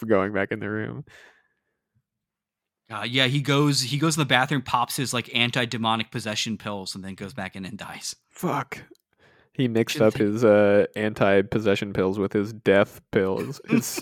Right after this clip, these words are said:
Speaker 2: <laughs>
Speaker 1: cyanide
Speaker 2: Yeah,
Speaker 1: capsules.
Speaker 2: he took cyanide.
Speaker 1: <laughs>
Speaker 2: He's been microdosing cyanide, and then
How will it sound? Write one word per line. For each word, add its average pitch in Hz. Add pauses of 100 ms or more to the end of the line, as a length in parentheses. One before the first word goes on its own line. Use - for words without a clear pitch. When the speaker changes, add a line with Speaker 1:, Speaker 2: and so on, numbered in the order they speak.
Speaker 2:
<laughs> 403
Speaker 1:
cyanide 107
Speaker 2:
Yeah, 104
Speaker 1:
capsules. -
Speaker 2:
he 220
took -
cyanide. 160 (240)
Speaker 1:
<laughs> - (440)
Speaker 2:
He's 180
been 185
microdosing 147
cyanide, 117
and 101
then -